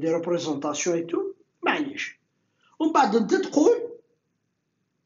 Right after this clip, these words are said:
تقول انت النظام يعيش ما قبل السياسة.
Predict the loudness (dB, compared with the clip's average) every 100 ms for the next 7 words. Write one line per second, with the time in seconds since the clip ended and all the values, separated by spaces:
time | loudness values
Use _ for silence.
0 | _ _ _ _ -8 -8 -8 -2 0 0
1 | 0 0 2 2 2 2 0 0 -2 -2
2 | 0 0 0 -2 -2 0 0 0 -2 -4
3 | -12 -16